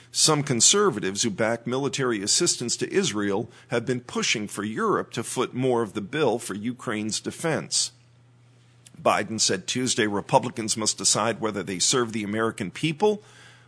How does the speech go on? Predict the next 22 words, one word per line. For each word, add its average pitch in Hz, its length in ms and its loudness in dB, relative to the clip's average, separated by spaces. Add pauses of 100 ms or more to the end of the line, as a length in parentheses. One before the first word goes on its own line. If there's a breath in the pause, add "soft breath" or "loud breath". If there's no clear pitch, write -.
or 139 220 4
his 185 320 2
predecessor, - 840 2 (340 loud breath)
as 110 200 2
he 120 100 2
accused 135 440 0
them 110 160 0
of 104 160 -2
letting 104 300 2
petty 180 400 -2
partisan 135 580 -2
politics 127 680 -2
derail 110 500 0
the 123 100 -6
compromise 104 880 -4 (120)
legislation. 135 880 0 (640 loud breath)
If 107 200 -2
the 117 80 0
bill 135 300 2
fails 123 420 2
this 120 260 0
week, 123 220 0